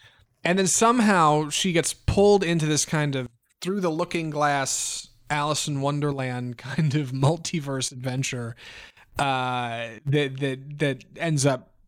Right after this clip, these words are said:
leading her to discover more about herself than she ever knew before. It sounds really strange, and it is. Uh, the, the, the movie is made by Daniels, uh, the directing team behind Swiss Army Man.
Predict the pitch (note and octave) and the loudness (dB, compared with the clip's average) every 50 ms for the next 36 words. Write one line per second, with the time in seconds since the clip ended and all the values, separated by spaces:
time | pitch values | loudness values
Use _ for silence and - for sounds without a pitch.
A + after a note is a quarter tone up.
0 | _ - - F3 D#3+ E3+ E3+ E3+ D#3 D3+ C#3 C3+ C#3 C3+ B2+ C3 B2+ - - D3+ | _ -10 -8 -4 -2 2 2 4 4 4 4 2 2 2 0 -2 -4 -2 -2 -2
1 | C#3 A#2+ B2 C3 C3 B2+ B2+ A#2+ B2 A#2+ A#2+ A2+ - C3+ B2 A#2 - B2 A#2 - | -2 -2 -2 -2 -2 -2 -2 -2 -4 -4 -4 -6 -6 -6 -6 -6 -6 -6 -6 -6
2 | C3 A#2+ A#2 A2 A2+ A2+ A2+ G#2+ A2 G#2+ - A#2+ A2+ A2+ A#2 C#3+ D#3 - A#3 A#3+ | -6 -6 -6 -6 -6 -6 -8 -8 -10 -10 -10 -10 -10 -6 -4 -2 0 2 4 4
3 | B3+ A#3+ E3 D3+ D3+ D3+ D3+ D#3+ D3+ - - - - C#3 B2+ C3 C3+ C#3+ D3 D3 | 4 4 4 4 4 4 4 2 2 0 0 -2 -2 -2 -2 -2 -2 0 -2 -2
4 | - - - D#3+ D3 C#3 C3+ D#3+ G#3+ F#3+ B2+ A#2 A#2 B2+ C3 - - - - D3+ | -2 -2 0 0 0 2 4 4 4 4 2 0 -2 -2 -2 -2 -4 -4 -2 -2
5 | C#3+ C3+ C3 B2+ B2+ B2 C3+ C3 B2 A#2+ B2 B2 C3+ B2+ B2 C3+ C#3 D3 D#3 D#3 | 0 0 0 0 -2 -4 -6 -6 -6 -6 -4 -4 -4 -2 0 0 0 2 2 2
6 | D3+ C#3 B2+ - C#3+ C3+ C3 B2+ B2 A#2 A#2 A#2+ F#3 A3 A#3 G3+ C#3+ A2+ B2 C3 | 0 0 0 -2 -2 -2 -2 -4 -4 -4 -4 -4 -4 -2 -2 -2 -2 -2 -2 -2
7 | - - - C3+ C3 A#2+ A#2+ B2+ B2+ - - C3+ A#2 - C3+ B2 A#2+ B2 A#2+ - | -4 -4 -4 -6 -8 -6 -4 -4 -4 -4 -6 -8 -6 -6 -6 -6 -6 -8 -10 -10
8 | B2+ A#2+ A#2+ A#2 - - B2+ - - D3+ F3 E3 C3+ A#2 A2 G2 F2+ G#2 | -12 -8 -6 -6 -4 -4 -4 -2 -2 0 0 -2 -2 -4 -6 -8 -10 -12